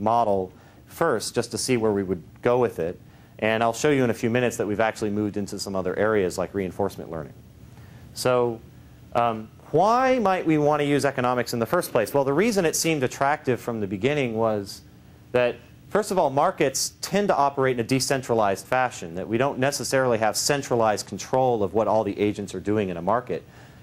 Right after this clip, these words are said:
Individuals are making their own decisions based on their observation of the, the environment. So this seems to map well onto a sensor network. Uh, secondly, the individual nodes, they're, they're just being very greedy, and they're, they're trying to, in some sense,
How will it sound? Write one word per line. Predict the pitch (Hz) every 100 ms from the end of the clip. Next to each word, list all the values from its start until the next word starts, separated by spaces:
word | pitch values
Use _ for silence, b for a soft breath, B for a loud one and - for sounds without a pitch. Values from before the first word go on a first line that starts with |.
| B
Individuals | 147 170 143 160 143 120
are | 117
making | 113 131 131 110
their | 104
own | 120 127
decisions | 104 - 147 127 110 -
based | 113 110
on | 113 104
their | 110 104
observation | 117 117 - 95 110 123 - 101
of | 85
the, | 95 95 - - -
the | 110
environment. | 95 107 113 87 71 - - - B B
So | 135
this | 147
seems | - 180 165
to | -
map | 123 120 113
well | 104 113 110
onto | 98 87
a | 85
sensor | - 110 90
network. | 76 62 64 - - - - - - - - - B B B B B B B -
Uh, | - 131
secondly, | - 214 233 214 180 160
the | 143 -
individual | 196 214 185 170 160
nodes, | 143 147 151 127
they're, | 143
they're | 123 151
just | 202 196
being | 190 160
very | 156 160
greedy, | 110 117 151 160 110 92 110 B B B
and | 117
they're, | 127 120 117
they're | 123 120 -
trying | - 170 180
to, | 147 - - - -
in | 123
some | 156
sense, | 151 139 117